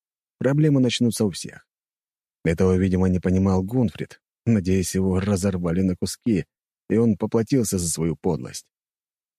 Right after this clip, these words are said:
Отъезжая от малой заставы, я слышал крики его людей в крепости, когда туда ворвались крысолюды. Но, увы, только время покажет,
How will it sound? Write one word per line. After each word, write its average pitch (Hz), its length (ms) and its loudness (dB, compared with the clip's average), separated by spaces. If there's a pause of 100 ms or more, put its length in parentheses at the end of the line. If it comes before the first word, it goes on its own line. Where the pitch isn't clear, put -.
(140)
Отъезжая 104 580 2
от 104 80 -4
малой 107 260 2
заставы, 101 500 0
я 98 140 2
слышал 101 340 -2
крики 107 320 0
его 98 220 2
людей 101 320 2
в - 80 -6
крепости, - 580 -10 (380)
когда 90 280 -2
туда 87 240 0
ворвались 87 440 0
крысолюды. 90 580 -4 (600)
Но, 120 300 2
увы, 156 340 0 (280)
только 107 300 0
время 131 300 2
покажет, 92 500 -4